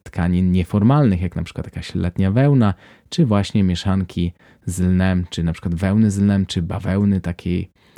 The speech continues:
takiej bawełny, można powiedzieć, szorstkiej, bardzo nieformalnej, a nie takiej gładkiej. No i takie koszule można oczywiście również zakładać do krótkich spodni, ale właśnie także do nieco bardziej formalnych strojów.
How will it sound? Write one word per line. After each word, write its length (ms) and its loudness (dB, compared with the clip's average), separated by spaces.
takiej 280 -6
bawełny, 640 0
można 240 0
powiedzieć, 640 -4
szorstkiej, 720 -4
bardzo 460 -2
nieformalnej, 680 2
a 60 2
nie 140 2
takiej 300 -4
gładkiej. 560 -8
No 80 0
i 40 0
takie 220 0
koszule 420 0
można 320 2
oczywiście 460 -2
również 260 2
zakładać 400 0
do 80 -2
krótkich 340 -6
spodni, 460 2
ale 300 2
właśnie 580 -2
także 460 -2
do 300 0
nieco 300 -4
bardziej 480 -2
formalnych 580 -2
strojów. 600 -6